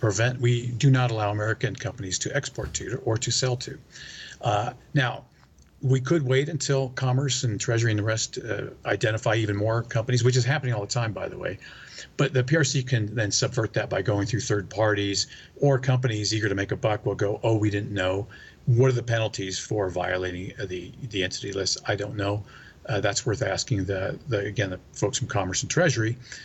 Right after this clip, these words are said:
But it does seem like the awareness of the downside of doing business with the P R C, especially on the high tech side, uh, is beginning to show itself.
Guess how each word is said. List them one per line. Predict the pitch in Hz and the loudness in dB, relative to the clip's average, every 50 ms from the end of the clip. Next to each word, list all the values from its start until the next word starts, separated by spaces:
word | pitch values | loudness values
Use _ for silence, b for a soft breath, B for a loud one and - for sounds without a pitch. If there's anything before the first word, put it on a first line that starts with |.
| B B B B - - - - - - - - - - | B B B B -20 -20 -20 -20 -20 -20 -20 -10 -2 0
But | - - | 0 2
it | 156 | 4
does | 160 165 143 | 4 4 4
seem | - 156 139 | 4 4 4
like | 131 127 | 4 4
the | 127 131 | 2 0
awareness | 117 110 113 113 110 110 107 - - | 0 2 0 0 0 0 0 0 0
of | - - 120 107 104 101 - - - - - _ _ - _ - | 0 0 0 0 0 -2 -6 -10 -14 -16 -20 _ _ -20 _ -6
the | - 110 - - - | -6 -6 -6 -6 -2
downside | - 135 127 127 127 127 - 110 | 0 2 4 4 4 4 2 0
of | 101 92 | 0 0
doing | 120 110 104 95 | -2 -2 -2 0
business | 90 107 101 98 92 - | 0 0 0 -2 -4 -6
with | 113 | -8
the | 98 - | -8 -4
P | - 104 | -2 -2
R | 95 95 | 0 0
C, | - - 113 101 | 0 0 0 0
especially | - - - 127 135 - - 156 143 | -2 0 0 0 0 2 2 0 0
on | 131 120 | 0 -2
the | 117 110 | -4 -4
high | 98 107 113 117 | -4 -2 -2 -2
tech | - - - 131 117 - - - - B B B B B - | -2 -2 -2 -2 -2 -2 -4 -8 -16 B B B B B -4
side, | - - - 101 92 87 85 85 90 - - - - - | -2 -2 0 0 -2 -2 -4 -4 -8 -12 -20 -20 -10 -4
uh, | - 101 98 - | -4 -2 -2 -2
is | 104 104 | -2 -2
beginning | - 143 120 110 101 95 | 0 0 2 2 0 0
to | 92 - | 0 -2
show | - 101 92 | -2 -2 -2
itself. | 90 - - - - - - | -2 -4 -4 -4 -6 -10 -12